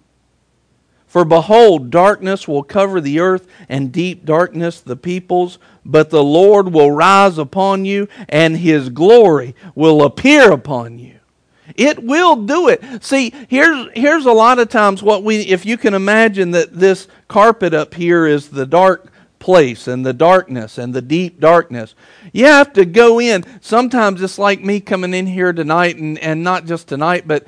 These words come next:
it happens on a regular basis. And, and when I'm talking to people and I don't feel like cheering them up, cheer yourself up. That's what I want to say a bunch of times.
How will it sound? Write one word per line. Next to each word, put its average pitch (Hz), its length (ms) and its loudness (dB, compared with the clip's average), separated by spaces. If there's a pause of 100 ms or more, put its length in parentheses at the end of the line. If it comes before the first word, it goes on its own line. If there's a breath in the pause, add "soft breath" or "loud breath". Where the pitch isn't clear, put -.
(140 soft breath)
it 254 140 -4
happens 226 380 -4
on 208 140 0
a 202 60 -4
regular 208 360 0
basis. 175 600 -6
And, 143 180 -6 (240 soft breath)
and 170 320 0
when 196 140 0
I'm 196 160 0
talking 226 420 -2
to 160 80 -4
people 151 460 -4
and 139 160 -4
I 202 160 -8
don't 285 180 -8
feel 208 200 -6
like 190 220 -4
cheering 180 420 -6
them 165 200 -6
up, 196 320 -4 (1900)
cheer 269 200 -4
yourself 302 600 2
up. 143 220 0
That's 165 180 0
what 277 140 4
I 262 80 6
want 254 160 4
to 240 80 4
say 233 240 6
a 208 60 6
bunch 214 260 2
of 170 120 0
times. 185 440 2